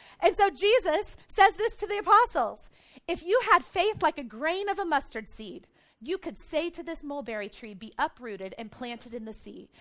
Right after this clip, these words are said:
and it would obey you." In the King James Version, it actually refers to the mulberry tree as a sycamine tree. Mulberry trees looked like sycamine trees, and that's where the translation happened.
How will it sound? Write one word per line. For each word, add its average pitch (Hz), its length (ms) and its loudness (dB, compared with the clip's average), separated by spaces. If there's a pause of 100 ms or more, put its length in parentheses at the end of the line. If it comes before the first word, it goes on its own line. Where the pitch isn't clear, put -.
(200)
and 220 220 -6
it 254 180 -8
would 233 360 -10
obey 202 260 -8
you." 180 320 -16 (1400)
In - 120 -2
the 262 180 -2
King 254 300 -8
James 240 340 -6
Version, 220 340 -8
it 220 80 -6
actually 226 360 -2
refers 220 380 -10
to - 100 -16
the 214 80 -10
mulberry 214 340 -8
tree 214 300 -12
as 220 120 -4
a 220 60 -12
sycamine 202 680 -12
tree. 202 300 -16 (400)
Mulberry 302 380 -2
trees 269 280 -14
looked 269 280 -10
like 294 200 -2
sycamine 302 480 -8
trees, 330 280 -8
and 226 100 -12
that's 214 220 -4
where 233 80 -8
the 214 80 -12
translation 247 680 -10
happened. 285 460 -6